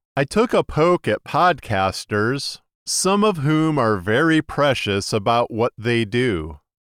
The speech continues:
In the story, I say, "What happens to a podcaster during the apocalypse, he wonders, "when there are no more get-rich schemes to be shared?" movies or television shows to review,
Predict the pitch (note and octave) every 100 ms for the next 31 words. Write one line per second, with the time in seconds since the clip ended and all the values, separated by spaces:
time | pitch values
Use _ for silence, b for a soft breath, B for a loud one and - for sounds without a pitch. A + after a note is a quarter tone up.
0 | _ _ _ _ - E3 D#3+ - - -
1 | F#3+ G#3 C3+ A2 G#2+ G#2 G2 - A2+ G#2+
2 | G#2 G#2 F#2+ _ _ _ _ - F#3 C3
3 | F3+ F3 A2+ - F#2+ F2+ - F2+ F2+ -
4 | F#2 E2+ - F#2+ E2 G2 F#2+ F2+ F2+ -
5 | F#2+ F2 F#2+ F2+ E2+ - F#2 E2+ F2+ F#2
6 | G#2+ B2 - _ b b - C#3 D#3 D#3
7 | D3 D#3+ E3+ D#3 D#3 C3+ G#2 C3 - A#2
8 | C#3 - - - G2+ F#2+ G2+ - G2 G2+
9 | F#2+ - G#2 G#2 A#2 C3 _ _ _ _
10 | A#2 C3+ C#3+ D3 B2+ A2+ - B2 C3+ A#2+
11 | F#2+ F2 F#2 F2+ - G2 F#2+ - - G2
12 | F#2+ E2 G#2 A2 D#2+ D#2